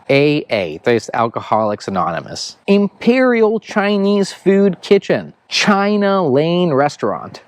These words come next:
Hing's Chinese Restaurant. Widzisz, to jest wszystko po prostu Chinese albo China. China Express. China Ocean Chinese Restaurant. <laughs> Tak, we get it. It's a, it's Chinese.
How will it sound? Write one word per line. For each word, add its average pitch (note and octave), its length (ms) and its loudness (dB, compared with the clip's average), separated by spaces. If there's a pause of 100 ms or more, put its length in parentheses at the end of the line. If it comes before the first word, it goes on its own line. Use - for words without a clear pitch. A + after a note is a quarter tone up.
Hing's G3+ 600 0
Chinese E3 520 0
Restaurant. G3 440 -2
Widzisz, F3 160 2
to - 100 -2
jest E3+ 120 0
wszystko F#3+ 360 0
po - 220 -20
prostu F3 220 -2
Chinese D#3 560 -2
albo C3 120 -2
China. F#2 440 -6 (140)
China D3+ 360 0
Express. - 640 -4 (240)
China A3+ 600 0 (140)
Ocean E3+ 580 0
Chinese E3 600 0
Restaurant. C#3+ 680 -4
<laughs> - 1120 -2 (320)
Tak, D#3 140 2 (240)
we F3 140 2
get F3 260 2
it. E2+ 180 -16
It's - 160 -6
a, D3 120 0
it's C#3 260 -4
Chinese. D#3+ 680 -4